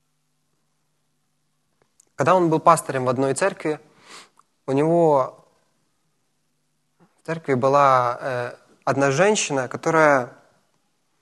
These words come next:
была, она была лучшей. Он говорит, она была лучшей христианкой. Она была лучшим членом церкви. Она, она молилась.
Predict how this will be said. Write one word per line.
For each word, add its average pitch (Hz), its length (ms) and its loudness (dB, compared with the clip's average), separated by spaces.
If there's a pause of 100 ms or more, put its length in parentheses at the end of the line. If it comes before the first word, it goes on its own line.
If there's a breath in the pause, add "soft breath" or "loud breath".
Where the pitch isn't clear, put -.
(300)
была, 135 640 2 (1080)
она 147 160 4
была 156 220 6
лучшей. 151 460 0 (320)
Он 135 80 -8
говорит, 123 180 -6
она 139 140 -2
была 143 140 0
лучшей 170 320 -4
христианкой. 113 640 -10 (420 soft breath)
Она 143 80 -2
была 143 140 2
лучшим 175 380 0
членом 156 340 -4
церкви. - 420 -10 (400 loud breath)
Она, 156 460 2 (340)
она 151 180 0
молилась. 160 760 0